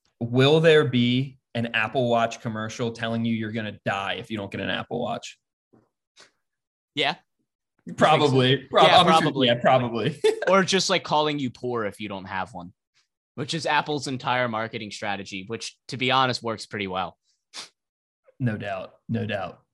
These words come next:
Speaker 1: But
Speaker 2: Uh, let's
Speaker 1: I
Speaker 2: transition hard off of that into our Super Bowl fifty-six preview. I know y'all have been waiting. We've been waiting to get into it. It's finally here. We're on Friday. Game's on Sunday.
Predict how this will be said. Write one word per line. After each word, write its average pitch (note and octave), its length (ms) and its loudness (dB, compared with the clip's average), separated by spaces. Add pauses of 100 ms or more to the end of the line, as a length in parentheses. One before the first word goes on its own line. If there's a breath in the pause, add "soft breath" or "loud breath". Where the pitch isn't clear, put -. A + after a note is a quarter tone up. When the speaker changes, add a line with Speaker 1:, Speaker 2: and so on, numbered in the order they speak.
(100)
Speaker 1:
But G#2+ 180 -2
Speaker 2:
Uh, C#3+ 300 4 (120)
let's G3 240 4
Speaker 1:
I - 40 -2
Speaker 2:
transition F#3+ 520 0
hard D3+ 360 0
off C#3+ 280 0
of A#2 140 -12
that G#2+ 300 -6 (640)
into D3 760 -4 (380)
our C#3 140 0
Super F#3 520 -2
Bowl A#2 340 -4 (140)
fifty-six E3+ 1120 -4
preview. A2 600 -6 (280 soft breath)
I B2 100 0
know D#3 120 4
y'all D3+ 380 6
have C#3 100 -2
been D#3 160 0
waiting. D3+ 420 -2 (200)
We've D3 180 2
been D3 160 0
waiting C#3+ 280 0
to B2+ 40 -4
get B2 220 -2
into A#2+ 360 -4
it. A#2 160 -6 (220)
It's C3+ 220 -4
finally E3 500 2
here. A#2 460 -2 (220)
We're E3 200 4
on E3+ 200 4
Friday. B2 640 -2
Game's E3+ 300 0
on C#3 160 -4
Sunday. A2+ 640 -8